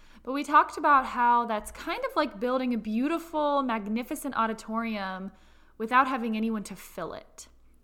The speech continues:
right? If you have this beautiful website that's perfectly designed, maybe you got someone in to get professional photos done, but you're not actually using strategies to drive consistent traffic to that website or building an audience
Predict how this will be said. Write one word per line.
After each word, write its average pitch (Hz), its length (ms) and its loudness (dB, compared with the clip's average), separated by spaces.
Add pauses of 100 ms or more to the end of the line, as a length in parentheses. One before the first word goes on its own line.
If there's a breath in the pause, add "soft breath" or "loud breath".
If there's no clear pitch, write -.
right? 214 240 0
If - 100 -10
you 269 60 -4
have 294 420 6
this 330 160 -4
beautiful 254 460 -4
website 208 840 -4
that's 185 220 -10
perfectly 254 520 -6
designed, 202 760 -4
maybe 208 260 -6
you 208 180 -6
got 202 260 -2
someone 202 320 -8
in 196 240 -12
to 202 80 -14
get 190 160 -10
professional 185 580 -14
photos 233 400 -2
done, 208 440 -6 (420 loud breath)
but 247 120 -2
you're 262 120 -4
not 285 200 4
actually 330 360 -2
using 254 260 -4
strategies 220 580 -2
to 208 140 -10
drive 208 500 0
consistent 196 760 -12
traffic 277 460 2
to 214 100 -12
that 185 220 -8
website 175 600 -10
or 196 140 -6
building 220 420 -4
an 208 80 -4
audience 214 720 -2